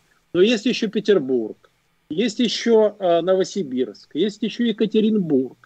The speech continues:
есть еще Иркутск, есть Томск. То есть с точки зрения власти ситуация выглядит не очень хорошо.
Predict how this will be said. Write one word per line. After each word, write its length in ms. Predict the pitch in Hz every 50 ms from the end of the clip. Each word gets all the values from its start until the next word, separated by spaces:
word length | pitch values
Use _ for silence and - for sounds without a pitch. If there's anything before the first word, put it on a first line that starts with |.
| _ _ - _ _ -
есть 180 | 196 208 202
еще 420 | - 254 - - - 226 226 226 220 202
Иркутск, 600 | 180 - _ - 135 120 113 104 - - - -
есть 360 | 175 226 214 196 - - - _
Томск. 440 | - 170 139 110 - - - _ _ _ _ _ _ _ _ _
То 160 | - 190 190
есть 140 | 190 - -
с 20 | -
точки 420 | - 240 269 254 - - - 226 196
зрения 420 | 214 214 233 226 214 208 208 202
власти 760 | 185 208 220 254 285 294 247 - - - _ - - 110 - _ _ _
ситуация 560 | - - 156 - 202 220 247 233 - - 202
выглядит 360 | 208 208 214 220 214 208 -
не 120 | 208 202 220
очень 440 | 226 233 233 208 160 - - 127 104
хорошо. 520 | - 131 113 113 107 - - - 98